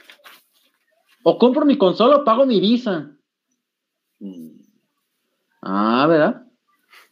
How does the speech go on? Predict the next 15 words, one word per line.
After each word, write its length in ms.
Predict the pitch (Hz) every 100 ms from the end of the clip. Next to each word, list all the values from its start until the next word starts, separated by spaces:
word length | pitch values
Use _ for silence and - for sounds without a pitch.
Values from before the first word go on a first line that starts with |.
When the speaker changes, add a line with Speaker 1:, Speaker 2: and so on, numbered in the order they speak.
| _ _ _ _ _ _ -
Speaker 1:
Dice 300 | 165 196 196
Eddie 120 | 202
Rodríguez 380 | 196 156 165 190
de 60 | 180
Zona 240 | 156 131
Food 260 | - 185 185
que 120 | 156
Jesús 320 | 135 - 165
Gómez 260 | 165 185 185
será 200 | 147 147
el 80 | 165
reemplazo 420 | 165 151 156 175
de 100 | 165
Jesús 300 | 135 143 151
Angulo. 480 | 151 139 135 113